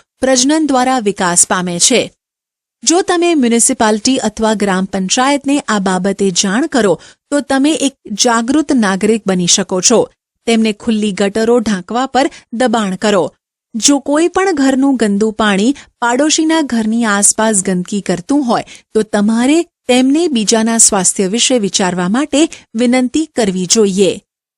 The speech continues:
ડબલ્યુ ડબલ્યુ ટી પીના ભારણમાં વધારો ન કરો.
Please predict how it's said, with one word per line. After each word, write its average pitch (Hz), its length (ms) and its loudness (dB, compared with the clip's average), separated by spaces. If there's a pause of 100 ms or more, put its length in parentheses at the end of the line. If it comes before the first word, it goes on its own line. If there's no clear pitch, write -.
(680)
ડબલ્યુ 262 360 2
ડબલ્યુ 294 360 0
ટી 233 220 -2
પીના 240 380 0
ભારણમાં 214 720 -2
વધારો 202 500 0
ન 190 300 -2
કરો. 190 400 -2